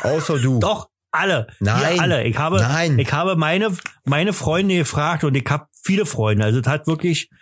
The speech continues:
Speaker 2: es hat die ganze Woche gedauert, bis ich alle durch
Speaker 1: Nein.
Speaker 2: hatte, äh, mit Fragen. Und alle haben mir zugestimmt, haben gesagt, äh, Sichi ist richtig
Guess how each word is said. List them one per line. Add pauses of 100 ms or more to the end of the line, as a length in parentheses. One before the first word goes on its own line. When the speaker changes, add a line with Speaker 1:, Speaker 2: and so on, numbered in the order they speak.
(140)
Speaker 2:
es
hat
die
ganze
Woche
gedauert,
bis
ich
alle
durch
Speaker 1:
Nein.
Speaker 2:
hatte,
äh,
mit
Fragen.
Und
alle (360)
haben
mir
zugestimmt,
haben
gesagt,
äh,
Sichi
ist
richtig